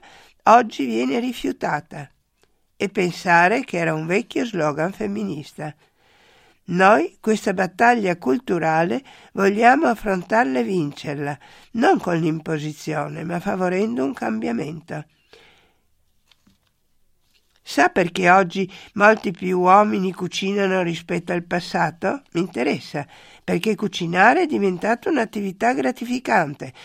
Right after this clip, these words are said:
su cui si costruiscono carriere, film, trasmissioni di successo. Insomma, un'attività accompagnata dal consenso sociale. Ma essere genitori, dedicarsi al lavoro di cura,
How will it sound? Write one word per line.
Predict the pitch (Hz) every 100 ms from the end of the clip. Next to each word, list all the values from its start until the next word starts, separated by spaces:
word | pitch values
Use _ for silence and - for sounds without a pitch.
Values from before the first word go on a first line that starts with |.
| -
su | - 196
cui | 175 240 233
si | 185
costruiscono | 170 170 170 165 214 - - 311 240
carriere, | 175 156 156 165 180 294
film, | 262 - 170 208 233
trasmissioni | - 226 196 202 175 233 254 254
di |
successo. | - 254 220 - 151 - 151 - - - - - -
Insomma, | 247 - 226 180 156 143 - - -
un'attività | 185 196 190 202 196 175 214 262 427
accompagnata | 220 - 208 - 190 196 214 233 277
dal | 240 208
consenso | 175 175 - 233 - 226
sociale. | - 214 - 160 139 143 - _ _ _ _ _ _
Ma | - 202
essere | 269 262 247 240
genitori, | 190 214 208 - 165 151 143 143 139
dedicarsi | - 170 156 165 202 233 233 214
al | 196
lavoro | 196 185 220 220
di | 185
cura, | 165 170 143 143 151